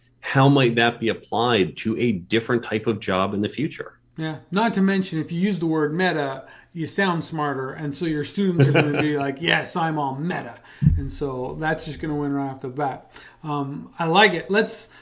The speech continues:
Speaker 2: let's shift gears a little bit now. I love the emphasis on career planning. Um, I thought the next part was very intriguing, where you focus on leadership and management.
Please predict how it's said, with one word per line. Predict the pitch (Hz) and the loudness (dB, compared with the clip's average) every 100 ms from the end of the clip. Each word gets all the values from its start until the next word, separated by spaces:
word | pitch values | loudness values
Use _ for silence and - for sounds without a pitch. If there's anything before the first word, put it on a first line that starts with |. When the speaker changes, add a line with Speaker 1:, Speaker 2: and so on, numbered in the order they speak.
| - | -2
Speaker 2:
let's | 226 220 | 0 0
shift | - 277 - | 0 0 0
gears | 214 254 208 | 2 2 2
a | |
little | 202 185 165 | 4 4 2
bit | 175 | -2
now. | 175 160 165 180 | -2 -2 0 -2
I | 180 175 | -4 0
love | 180 240 196 | 2 2 2
the | 202 | 2
emphasis | 214 196 185 202 190 | 0 -2 -4 -4 -2
on | 180 | -2
career | 175 185 165 | -2 -2 -4
planning. | 156 190 185 170 147 143 - - - - | -4 0 2 2 -2 -4 -12 -20 -20 -8
Um, | 165 160 156 180 - | -2 0 0 -4 -2
I | 180 | -2
thought | 170 262 | 0 -2
the | 208 | 2
next | 190 233 269 - | 2 2 -2 -2
part | 208 170 | 0 2
was | 170 | 0
very | 156 185 190 185 | 0 4 4 2
intriguing, | 170 - 226 185 160 | -2 -4 -4 -2 -2
where | 156 160 | -2 -2
you | 160 | -4
focus | - 214 220 202 | -2 -2 -2 -4
on | 185 160 | -2 0
leadership | 190 220 190 - 190 - | 0 -2 -2 -2 -4 -4
and | 165 147 151 | -6 -4 -4
management. | 170 175 170 131 135 123 - | -4 -2 -4 -4 -6 -8 -14